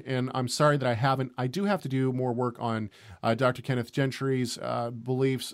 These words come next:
He's written books on the idea that Revel-, now, to make his theory work, he says that Revelation was written, uh, before the, the, uh,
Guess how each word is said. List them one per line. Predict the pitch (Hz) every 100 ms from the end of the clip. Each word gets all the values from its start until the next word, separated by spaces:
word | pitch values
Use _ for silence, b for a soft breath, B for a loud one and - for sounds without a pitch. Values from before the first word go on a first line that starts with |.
| -
He's | 127 151
written | 139 127 127
books | 104 123 147 - -
on | - 123 123 117
the | 120
idea | 117 113 127
that | 113 113 B B B -
Revel-, | 139 139 135
now, | 131 123
to | 131
make | 139 156
his | 208 214
theory | - 160
work, | 143 127 131
he | -
says | 147 143
that | 117
Revelation | 135 131 123 139 156 -
was | 127 123 107
written, | 127 127 120 B B
uh, | - 120
before | 120 - 139
the, | 127 123 123
the, | 117 123 120 117 117
uh, | - 117 117 110